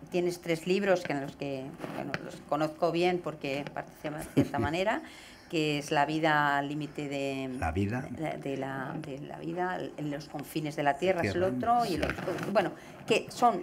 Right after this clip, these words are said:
Speaker 1: cada uno sobre un escenario diferente, uno sobre la exploración polar, otro sobre la exploración del desierto, y otro
Speaker 2: Otro
Speaker 1: sobre el
Speaker 2: sobre la
Speaker 1: montañismo y
Speaker 2: montaña.
Speaker 1: sobre las montañas, pero lo que más me gustaba del libro es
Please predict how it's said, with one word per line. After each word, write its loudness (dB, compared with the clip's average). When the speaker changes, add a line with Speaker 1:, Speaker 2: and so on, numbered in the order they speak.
Speaker 1:
cada 12
uno 6
sobre 4
un 2
escenario 4
diferente, 2
uno 0
sobre -2
la 2
exploración 0
polar, 8
otro -8
sobre -4
la 0
exploración -4
del 0
desierto, -6
y 2
otro 2
Speaker 2:
Otro -8
Speaker 1:
sobre -6
el -4
Speaker 2:
sobre 0
la 0
Speaker 1:
montañismo 4
y 0
Speaker 2:
montaña. -8
Speaker 1:
sobre 6
las 10
montañas, 0
pero 6
lo 0
que 0
más 2
me 0
gustaba 6
del 8
libro 0
es -6